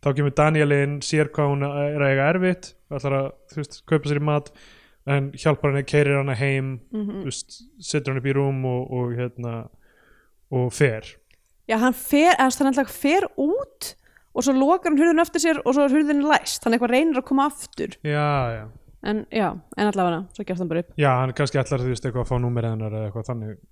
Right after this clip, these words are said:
Speaker 2: Mhm.
Speaker 1: þú veist. Um, leigusalinn hans, Skúli Malmkvist, ætlar að henda honum út,
Speaker 2: Já.
Speaker 1: gefur honum eitthvað deadline, uh, og, uh, endar síðan á því að, sem sagt, dóttir leigusalans byrjar að selja allar, allt dótið hans á tombólu fyrir utan hjá
Speaker 2: Já,
Speaker 1: honum.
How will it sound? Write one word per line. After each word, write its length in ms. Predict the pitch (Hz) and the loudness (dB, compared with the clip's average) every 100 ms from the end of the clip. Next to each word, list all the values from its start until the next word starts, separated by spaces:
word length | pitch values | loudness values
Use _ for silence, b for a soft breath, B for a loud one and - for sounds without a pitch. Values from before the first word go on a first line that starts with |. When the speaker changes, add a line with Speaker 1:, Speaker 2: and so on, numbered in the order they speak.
| - | -6
Speaker 2:
Mhm. 160 | 220 | -2
Speaker 1:
þú 80 | 202 | -2
veist. 180 | 196 202 - _ B B B B B B B | -2 -6 -14 _ B B B B B B B
Um, 360 | 151 147 139 143 | 2 4 4 4
leigusalinn 640 | 151 190 202 196 185 185 180 | 6 6 6 6 6 4 2
hans, 280 | 160 170 - | 2 2 0
Skúli 280 | 175 175 | 2 4
Malmkvist, 580 | 156 165 160 - 147 151 | 6 4 4 4 4 2
ætlar 300 | 190 143 147 | -2 0 4
að 20 | |
henda 200 | 147 151 | 2 4
honum 260 | 147 139 127 | 2 2 2
út, 160 | 131 - | -2 0
Speaker 2:
Já. 80 | 165 | 2
Speaker 1:
gefur 140 | 139 | 4
honum 120 | 143 | 2
eitthvað 180 | 139 135 | 0 2
deadline, 500 | 135 127 123 117 123 139 _ _ b b b b b - | 0 0 -2 -2 -4 -10 _ _ b b b b b -4
uh, 480 | 139 139 135 131 135 - | 2 4 4 4 2 2
og, 540 | 147 139 139 135 - 147 | 4 6 6 2 -2 -4
uh, 320 | 143 135 139 | 0 2 2
endar 240 | 143 - 143 | 0 0 2
síðan 240 | 156 143 | 2 4
á 20 | |
því 120 | 143 143 | 4 4
að, 80 | 139 | 4
sem 120 | 131 | 2
sagt, 340 | 135 131 - - _ _ _ _ _ _ _ - | 0 -2 -6 -16 _ _ _ _ _ _ _ 2
dóttir 380 | 151 - 156 | 2 2 2
leigusalans 520 | 147 143 139 139 135 123 | 4 4 4 0 -2 -4
byrjar 240 | 143 135 | -2 -2
að 60 | 127 | -2
selja 480 | - 147 160 151 143 143 - 156 | 0 2 2 0 -2 -4 -8 -8
allar, 200 | 147 147 - - | -4 -4 -6 -12
allt 140 | 143 | -6
dótið 280 | 156 156 170 | -4 -2 -2
hans 140 | 156 143 | -2 -2
á 40 | |
tombólu 580 | 143 165 180 - 170 165 | -4 -6 -4 -2 0 0
fyrir 160 | 170 170 | -2 -4
utan 120 | 175 | -2
hjá 60 | |
Speaker 2:
Já, 160 | 185 175 | 0 0
Speaker 1:
honum. 140 | 170 | -2